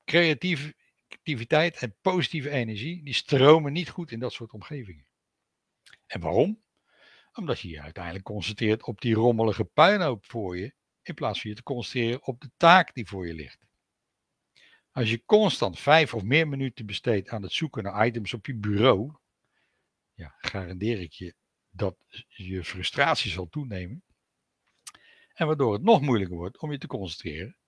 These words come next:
of het project voor je af te ronden. Het omgekeerde is natuurlijk dan ook waar. Als je bureau opgeruimd is, is je energie nu gericht op wat je moet doen. En is je geest vrij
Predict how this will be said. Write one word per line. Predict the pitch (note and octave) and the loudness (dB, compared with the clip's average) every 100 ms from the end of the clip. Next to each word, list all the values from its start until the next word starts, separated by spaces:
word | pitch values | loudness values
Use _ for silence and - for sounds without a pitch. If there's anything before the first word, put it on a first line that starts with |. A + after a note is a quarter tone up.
| _ _ | _ _
of | - | -8
het | C3 - | -6 0
project | A#2+ G#2+ C#3+ - - - _ _ _ _ _ _ | 8 10 10 8 -4 -20 _ _ _ _ _ _
voor | - G#2+ F2 | -2 0 0
je | G2+ | -6
af | - D#3+ | -4 -4
te | - | -4
ronden. | C3 B2+ G#2 F#2 _ _ _ _ _ _ _ _ _ _ _ _ _ _ _ _ _ _ | -4 -6 -8 -14 _ _ _ _ _ _ _ _ _ _ _ _ _ _ _ _ _ _
Het | - - | -14 4
omgekeerde | E3 B2 - C3 | 6 6 8 6
is | A2 | 6
natuurlijk | F#2 B2 G2+ - | 0 -4 -4 -4
dan | G2 | -6
ook | F3+ | -4
waar. | F3+ D3 B2 - _ _ | 0 2 2 -2 _ _
Als | - G#2+ | -10 -6
je | B2 | 0
bureau | B2 A#2+ A#2 | 4 6 8
opgeruimd | F3 D#3 C3+ A2+ F2+ | 6 0 0 0 -2
is, | F2 D#2+ - - _ _ | -10 -12 -14 -18 _ _
is | - - | -10 -10
je | - | -2
energie | C3+ A#2+ G#2 B2+ A#2 - _ _ _ | -2 0 -2 -4 -6 -12 _ _ _
nu | B2+ D#3 | -2 -2
gericht | A#2 A#2+ G2 | 0 -2 -2
op | B2+ | -2
wat | B2+ G2 | -2 -2
je | F#2+ | -4
moet | F#2+ A2 | -4 -4
doen. | D#3+ F#2 _ _ _ _ _ _ _ | -4 -6 _ _ _ _ _ _ _
En | - B2+ | -8 -4
is | G#2+ | -2
je | G2 - | -4 -6
geest | - C3 B2 - | -4 -2 -2 -4
vrij | G2+ F2 G#2+ D#3+ A#2+ D#2+ | -10 -2 2 4 4 0